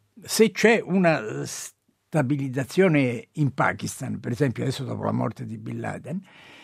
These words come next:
eh, questo potrebbe essere un elemento ulteriore, eh, di,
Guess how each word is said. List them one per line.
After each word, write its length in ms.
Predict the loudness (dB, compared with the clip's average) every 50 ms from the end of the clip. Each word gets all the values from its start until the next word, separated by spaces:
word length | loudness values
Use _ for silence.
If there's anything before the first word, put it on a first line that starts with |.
| -10
eh, 200 | -4 -2 -2 -2
questo 300 | 0 0 -2 0 0 -2
potrebbe 380 | -2 0 0 0 0 0 2 2
essere 280 | 2 0 0 -2 0 2
un 120 | 4 4
elemento 880 | 4 4 4 4 4 4 4 2 2 2 4 6 6 6 4 2 0 0
ulteriore, 960 | 0 0 0 2 2 2 2 2 2 4 6 6 8 8 6 4 2 0 -2 -10 -20 _ _
eh, 400 | -6 -2 0 2 2 2 2 0
di, 400 | -2 -2 0 2 2 2 0 -4